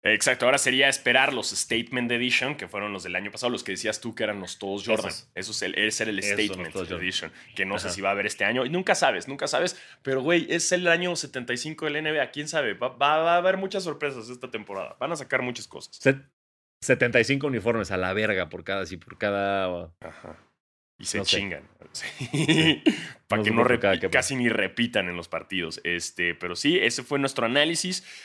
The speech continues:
Speaker 1: Eh, para quienes escucharon esto en Spotify o en, eh, iTunes, eh, y nada más audio, perdón, pero es muy visual este episodio porque es muy fashion. Es muy pinche fashion.
Speaker 2: Exacto, pero,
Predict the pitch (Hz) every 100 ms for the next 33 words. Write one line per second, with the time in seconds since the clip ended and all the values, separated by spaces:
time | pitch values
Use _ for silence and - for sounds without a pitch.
0 | - 110 110 107 117 - - 120 117 131
1 | 135 135 135 - 143 - 101 101 98 98
2 | 95 - 123 117 120 120 131 131 - 95
3 | 92 - 95 95 90 92 90 - 101 120
4 | 135 147 147 - 92 87 98 107 107 -
5 | 101 123 165 175 95 95 87 - - _
6 | 87 82 87 87 92 95 107 101 90 -
7 | 98 101 - - 95 135 147 147 160 170
8 | 175 - - - 98 _ _ - 135 147
9 | 147 147 147 123 110 82 - 120 180 175
10 | 135 110